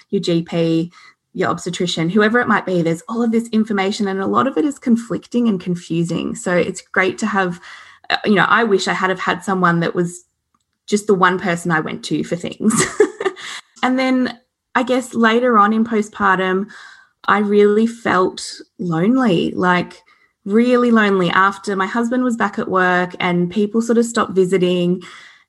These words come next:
You know, it's just you and the baby, and it's like, I don't really know what to do with myself right now. And so overcoming that loneliness, and, you know, I really wish I had have learnt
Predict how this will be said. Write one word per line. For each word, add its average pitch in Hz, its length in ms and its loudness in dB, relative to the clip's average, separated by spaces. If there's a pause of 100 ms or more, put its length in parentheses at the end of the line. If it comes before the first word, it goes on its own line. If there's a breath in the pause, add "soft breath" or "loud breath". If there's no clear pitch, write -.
(180)
You 214 120 -2
know, 180 400 0 (300)
it's 202 180 -2
just 233 300 0
you 214 100 0
and 208 120 4
the 202 60 2
baby, 196 460 2
and 180 140 0
it's 175 240 -6
like, 175 380 -2 (600 soft breath)
I 202 100 -4
don't 220 200 0
really 247 220 4
know 220 120 6
what 202 140 -2
to 190 80 -4
do 165 160 0
with 233 160 2
myself 214 420 -2
right 180 180 -4
now. - 420 0
And 190 200 -2
so 185 420 0 (100)
overcoming 190 600 0
that 175 180 -2
loneliness, 175 580 0
and, 170 360 0 (480 soft breath)
you 214 80 4
know, 175 160 4
I 180 100 4
really 202 480 2
wish 180 280 2
I 175 60 0
had 175 200 -2
have 175 160 -2
learnt 165 800 -2